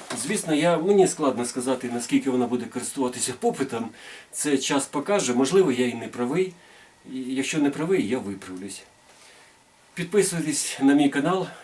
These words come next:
буду радий чимсь допомогти вам. Головне, не тримаєш зброю, допомагай З С У.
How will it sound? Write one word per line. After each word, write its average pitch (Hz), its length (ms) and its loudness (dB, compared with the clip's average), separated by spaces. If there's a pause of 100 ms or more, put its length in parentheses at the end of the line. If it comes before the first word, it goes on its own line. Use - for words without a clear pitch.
(120)
буду 147 340 2
радий 135 280 2
чимсь 139 640 -2
допомогти 135 580 2
вам. 156 220 0 (380)
Головне, 156 460 4
не 123 180 2
тримаєш 165 400 2
зброю, 156 340 2
допомагай 135 600 2
З 110 100 -8
С 113 160 -4
У. 104 180 -6